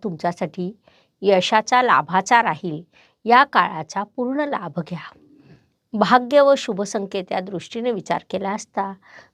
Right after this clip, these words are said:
तूळ जातकांसाठी हा महिना अनेक शुभ संकेतांनी भरलेला आहे. त्यात प्रामुख्याने सांगायचं झाल्यास, तुमच्या पंचम स्थानात पंचमेश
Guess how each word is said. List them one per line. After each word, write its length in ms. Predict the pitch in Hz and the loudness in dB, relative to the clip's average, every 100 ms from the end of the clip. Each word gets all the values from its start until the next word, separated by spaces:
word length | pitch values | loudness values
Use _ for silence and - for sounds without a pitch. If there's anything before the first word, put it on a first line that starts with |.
| - | 0
तूळ 220 | 285 330 | 2 4
जातकांसाठी 920 | 254 202 - - 180 165 175 - 208 | 2 0 -2 -6 -6 -6 -10 -8 -6
हा 220 | 226 214 | -2 -2
महिना 540 | 226 202 175 175 190 220 | -2 -4 -4 -4 -4 -4
अनेक 340 | 180 214 226 | -4 -8 -6
शुभ 200 | 233 185 | -4 -2
संकेतांनी 640 | 185 185 185 180 180 175 196 | -2 -4 -6 -6 -4 -4 -4
भरलेला 500 | 196 185 180 180 175 | -4 -2 -2 0 0
आहे. 280 | 160 - - _ _ _ _ _ - - | 0 -4 -20 _ _ _ _ _ -14 0
त्यात 160 | 214 208 - | 0 2 0
प्रामुख्याने 580 | 180 196 196 196 190 | 0 -2 -8 -8 -8
सांगायचं 500 | 190 202 202 185 185 | -6 -6 -6 -8 -6
झाल्यास, 540 | 190 170 175 175 - _ _ _ - | -6 -4 -6 -8 -12 _ _ _ -4
तुमच्या 300 | 269 254 302 | -2 4 4
पंचम 540 | 311 254 196 185 233 254 | 2 -2 -6 -4 -4 -4
स्थानात 420 | - 214 190 196 _ | -2 -2 -2 -6 _
पंचमेश 640 | 196 180 240 226 165 - | -6 -4 -2 -2 -4 -6